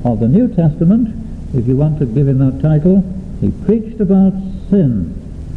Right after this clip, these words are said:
and warned of the need of repentance. That's one element in his preaching. And then he preached about Christ in very beautiful terms. "There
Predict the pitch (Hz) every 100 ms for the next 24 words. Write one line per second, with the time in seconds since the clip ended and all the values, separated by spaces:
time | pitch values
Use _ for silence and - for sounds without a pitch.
0 | - - - - - 139 139 123 160 170
1 | 175 170 165 147 - 160 160 143 139 131
2 | 127 135 - 131 107 107 78 185 240 -
3 | 190 147 113 110 110 117 107 104 - 123
4 | - 92 - - - - - - - -
5 | - - - - - - - 147 226 294
6 | 277 254 - 175 185 180 196 190 196 196
7 | - 202 135 110 - - - - - -
8 | - - - - 185 185 165 147 196 214
9 | 175 165 185 190 190 185 190 185 131 95
10 | 85 98 - - - - - - - -
11 | - - - - - - - - 139